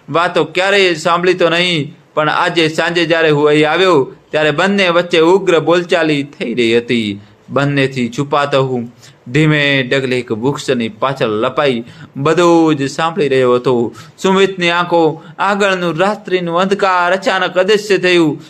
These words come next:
અને આજે સાંજે ઘટેલી એ ઘટના અજાણ્યાના શબ્દો થકી દ્રશ્ય સમી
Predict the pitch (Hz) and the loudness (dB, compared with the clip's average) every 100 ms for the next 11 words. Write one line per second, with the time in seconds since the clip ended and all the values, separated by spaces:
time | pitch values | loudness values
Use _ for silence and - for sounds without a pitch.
0 | - - 143 156 175 180 165 160 160 156 | -14 -6 -2 -2 0 0 0 -2 -4 0
1 | 151 131 151 165 151 143 135 143 147 147 | 0 0 -2 0 0 0 0 -2 -6 -4
2 | 139 131 120 - - - 160 165 160 156 | -2 -2 -6 -12 -16 -6 -2 0 -2 -2
3 | 147 135 127 135 156 147 135 151 151 160 | -2 -2 -4 -2 -2 0 0 -2 -2 0
4 | 143 110 - _ - 151 156 160 139 143 | 0 -4 -14 _ -4 -2 0 -2 0 -2
5 | 139 131 | -2 -4